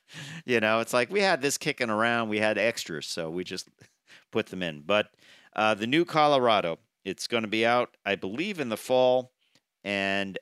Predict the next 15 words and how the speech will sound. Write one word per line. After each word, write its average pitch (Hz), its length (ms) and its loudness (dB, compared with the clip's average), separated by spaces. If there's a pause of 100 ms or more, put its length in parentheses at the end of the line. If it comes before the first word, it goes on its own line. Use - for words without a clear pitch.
uh, 92 340 -2
I 98 140 -2
think 107 220 -10
it 92 80 -10
is 85 120 -8
a 90 60 -8
welcome 85 400 -6
addition. 78 460 -8 (680)
Um, 92 400 -4
but 151 140 2
you 254 160 0
have 196 200 4
a 135 120 2
story 135 460 2
about 135 440 2